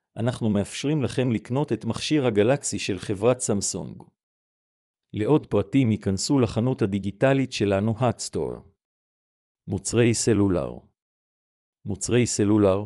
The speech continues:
הוא תיאור למגוון רחב של מוצרים. הטלפון שלנו יכול לבצע הרבה מאוד דברים, אולם כדי שהוא יוכל לעשות אותם אנחנו זקוקים לעזרים שונים.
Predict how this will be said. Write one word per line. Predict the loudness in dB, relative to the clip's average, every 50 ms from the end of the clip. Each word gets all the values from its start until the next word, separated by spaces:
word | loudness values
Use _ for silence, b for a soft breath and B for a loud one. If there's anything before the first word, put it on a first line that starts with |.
| -8 _
הוא | -8 -6 -4
תיאור | -2 0 2 2 2 2
למגוון | 2 2 2 0 -2 -2 0 0 0 2 2
רחב | 0 -2 0 0 2 0 2
של | 0 0 -2 -2 0
מוצרים. | -2 -2 -2 -2 -2 -2 -2 -2 -6 -8 -12 -16 -18 _ _ _ _ _ _ _ _ _ _ _ _ _ _ _ _ _ _ _ _ -10
הטלפון | -8 -2 0 2 2 2 0 0 -2 -4 -4 -4
שלנו | -4 -2 -2 -2 -2 -2 -2 -2
יכול | -2 -4 -2 0 0 2 2
לבצע | 2 0 -2 0 2 4 4 4
הרבה | 4 2 2 2 2 2
מאוד | 4 2 -2 -4 -4 -4 -4 -6
דברים, | -4 -4 -4 -4 -4 -4 -8 -10 -14 -18 -20 _ _ _ _ _ _ _ _ -6
אולם | -2 0 0 0 0 -2 -4
כדי | -4 -2 0 0 0
שהוא | 0 0 0 2
יוכל | 0 0 0 0 0 2
לעשות | 2 0 0 2 2 2 2 2
אותם | 0 0 0 0 0 0
אנחנו | 0 -2 -2 -4 -4 -4 -4 -4
זקוקים | -4 -6 -8 -8 -6 -4 -2 -2 0
לעזרים | 2 0 0 2 0 0 0 -2 -2 -4
שונים. | -4 -4 -2 -2 -2 -4 -6 -10 -14